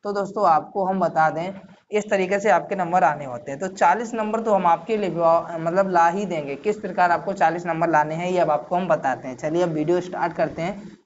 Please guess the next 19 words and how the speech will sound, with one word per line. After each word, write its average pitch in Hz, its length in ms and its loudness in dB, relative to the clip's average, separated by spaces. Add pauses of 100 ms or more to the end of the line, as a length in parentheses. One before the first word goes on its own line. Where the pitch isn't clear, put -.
(200)
आपको 180 320 0
हम 220 100 -2
प्र-, 202 300 -4
मतलब 190 260 0
बिल्कुल 190 320 0
practically 190 600 0
दिखाएं, 190 320 0 (1600)
आपको 160 360 -2
हम 208 140 2
practically 185 640 0
दिखाते 156 440 0
हैं। 170 380 -10
ये 156 180 -4
देखिए, 147 440 -4
क्वेश्चन 185 800 -4
आपके 180 300 0
सामने, 131 440 -4
जैसे 165 260 -2
आपके 175 340 2